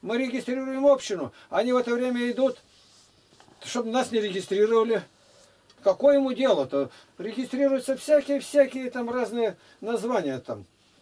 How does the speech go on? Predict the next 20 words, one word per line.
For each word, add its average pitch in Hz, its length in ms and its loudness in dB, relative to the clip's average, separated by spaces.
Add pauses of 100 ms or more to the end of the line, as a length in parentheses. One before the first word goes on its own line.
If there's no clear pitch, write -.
(140)
Они 190 160 -6
только 247 320 -2
за 220 100 -2
мной 202 160 -2
гоняются. 135 580 -6 (920)
Так 180 140 -4
это 233 180 -4
не 269 140 0
всё. - 440 0 (500)
Детский 247 380 0
лагерь, 226 300 0
вывешиваю 233 480 -2
объявления, 240 460 0
набираю 190 480 2
детей-то, 185 520 -2 (220)
бегают, 254 420 0
срывают 254 580 2
и 220 60 -6
пишут 208 400 -6
ересь. 196 500 -2